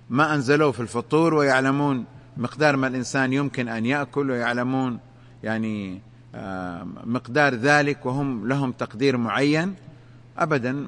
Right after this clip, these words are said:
بالنسبة لهم هذا ليس بغرر. وكذا البوفيه المفتوح في الغداء وفي العشاء مطلقا ليس من باب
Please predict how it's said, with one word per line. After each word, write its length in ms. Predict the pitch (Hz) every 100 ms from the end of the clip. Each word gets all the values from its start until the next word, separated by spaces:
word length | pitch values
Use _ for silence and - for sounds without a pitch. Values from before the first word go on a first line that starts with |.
| -
بالنسبة 480 | 123 147 175 - 143
لهم 320 | 156 160 156
هذا 340 | 147 147 135 135
ليس 280 | 151 - 151 151 - 101
بغرر. 320 | 123 113 87 - - -
وكذا 340 | 131 - 240 214
البوفيه 560 | 175 185 151 202 202
المفتوح 500 | 180 170 - - 165
في 100 | 113
الغداء 500 | 131 123 139 156 151
وفي 480 | 131 113 139 151 160 - - - - - - - - - -
العشاء 540 | 135 113 117 - 107 -
مطلقا 460 | 127 147 123 117 120
ليس 320 | 147 190 175
من 260 | 160 143 131
باب 360 | 147 160 160